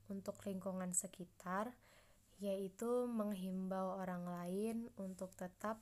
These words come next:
mengikuti protokol kesehatan. Salah satunya ya melalui podcast ini. Sekali lagi aku ingatkan,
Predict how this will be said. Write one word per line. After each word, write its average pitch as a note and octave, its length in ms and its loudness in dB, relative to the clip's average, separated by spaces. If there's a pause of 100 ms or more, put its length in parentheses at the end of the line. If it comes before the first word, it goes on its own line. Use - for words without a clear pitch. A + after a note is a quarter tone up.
(120)
mengikuti F#3+ 880 -2
protokol F3+ 720 -6
kesehatan. E3 720 -6 (720)
Salah F3 320 -2
satunya F3+ 720 0
ya F#3 240 0
melalui E3+ 560 -4
podcast F3 480 -6
ini. A3+ 320 2 (1040)
Sekali F#3+ 480 0
lagi F3+ 560 2
aku A3 160 -2
ingatkan, F#3+ 960 0